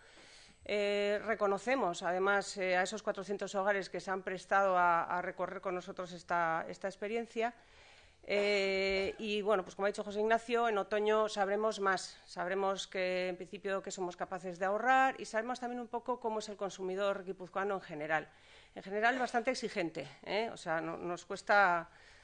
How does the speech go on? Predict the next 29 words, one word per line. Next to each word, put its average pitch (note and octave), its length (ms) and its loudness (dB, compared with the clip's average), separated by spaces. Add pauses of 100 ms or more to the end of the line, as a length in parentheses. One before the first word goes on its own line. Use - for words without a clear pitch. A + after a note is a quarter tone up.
(120)
nos F#3 180 -6
cuesta F#3+ 680 2
dar F#3+ 220 2
servicio G3 560 -2 (300)
<laughs> - 280 -16
a F#3+ 100 -2
todo A3+ 200 2
lo A#3 80 2
que G#3 100 0
nos F#3 200 0
pide, G#3+ 280 0
pero F#3 180 0
bueno, G#3 180 2
eso G3+ 160 -4
también G3+ 300 2
es, F#3 180 0
eso G#3+ 240 -8
también G3 240 -2
es F3+ 140 -4
muy F3+ 180 -2
bueno, D#3 320 -2
¿no? G3 140 -4 (560)
Eh, G3+ 420 2
quiero C4+ 160 6
recordar B3 540 0
que, A3 80 -4
el, G3+ 200 -6
eh, F#3+ 440 -6
bueno, F#3+ 260 -4